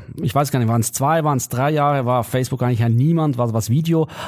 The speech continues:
anbelangt hatte. Man, man konnte da, äh, guten Gewissens seine YouTube-Links posten. Äh, mittlerweile würde ich sagen, Facebook der zweite Videogigant im, im Internet, mindestens in, in der westlichen Welt.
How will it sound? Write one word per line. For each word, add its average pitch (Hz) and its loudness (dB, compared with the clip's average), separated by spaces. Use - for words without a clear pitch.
anbelangt 143 0
hatte. 139 0
Man, 120 2
man 113 -2
konnte 127 0
da, 117 2
äh, 113 0
guten 139 -2
Gewissens 127 0
seine 123 2
YouTube-Links 135 0
posten. 131 0
Äh, 117 2
mittlerweile 131 2
würde 135 0
ich 117 -4
sagen, 131 2
Facebook 139 -2
der 123 2
zweite 120 0
Videogigant 135 0
im, 120 2
im 120 0
Internet, 147 0
mindestens 127 0
in, 123 2
in 120 2
der 120 0
westlichen 123 0
Welt. 131 0